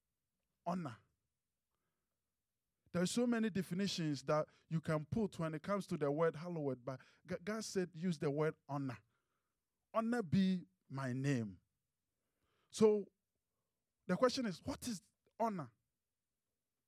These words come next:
And I look for so many di-, dictionary definitions, but I like this one better. He said, "What you put weight or value into."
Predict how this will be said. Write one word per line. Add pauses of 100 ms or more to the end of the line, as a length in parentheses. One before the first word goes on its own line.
(2000)
And
I
look (120)
for
so
many
di-, (960)
dictionary
definitions,
but (1120)
I
like
this
one
better. (680)
He
said,
"What
you
put (280)
weight
or
value
into."